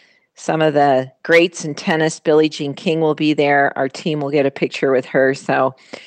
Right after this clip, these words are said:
today is the day to call in live, um, 'cause I will not be available for live calls next week. And I prefer that you do that towards the,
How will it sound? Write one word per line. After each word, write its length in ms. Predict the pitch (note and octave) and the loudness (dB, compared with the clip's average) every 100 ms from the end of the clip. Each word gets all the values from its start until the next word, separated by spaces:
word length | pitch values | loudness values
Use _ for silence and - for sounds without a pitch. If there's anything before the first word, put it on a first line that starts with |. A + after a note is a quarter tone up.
| - - | -20 -6
today 260 | - D#3+ F3+ | 2 4 6
is 120 | G#3+ | 4
the 100 | B3+ | 4
day 240 | F3+ E3+ | 6 6
to 180 | E3 A2 | 4 0
call 460 | - - E3+ F3+ F#3 | -2 2 4 4 4
in 140 | F#3+ | 4
live, 540 | F3+ D3 C3+ C#3 D#3+ - - | 4 4 4 2 0 -4 -6
um, 400 | D3 C#3 C3+ C3+ | -2 0 -2 -4
'cause 220 | - D#3+ | -8 -4
I 60 | D3 | -2
will 120 | D3 | 0
not 240 | D3+ D#3+ | -2 -2
be 220 | E3+ D#3 | 0 0
available 420 | C#3+ C#3+ D3 D3 C#3 | 4 4 4 2 -2
for 200 | E3+ C#3 | 0 2
live 420 | C#3 D3 D3+ - | 4 4 2 -2
calls 480 | - D3 C#3 C#3 D#3 | -2 2 2 0 -2
next 480 | G3 - - - | -2 -4 -10 -6
week. 440 | D3 B2+ C3 - _ - - - _ - | 0 0 0 -6 _ -20 -20 -20 _ -8
And 560 | C#3+ C#3+ C3+ C3+ C3+ - | -2 0 0 0 0 0
I 140 | D3+ | 0
prefer 320 | C#3+ - F#3 | -2 0 2
that 160 | F3+ - | 2 0
you 100 | D#3 | -2
do 240 | E3+ E3+ | 4 4
that 300 | E3+ D3+ - | 6 4 0
towards 420 | - D3+ D3 - | 0 0 0 -6
the, 400 | - C#3+ C3+ - | 2 4 6 4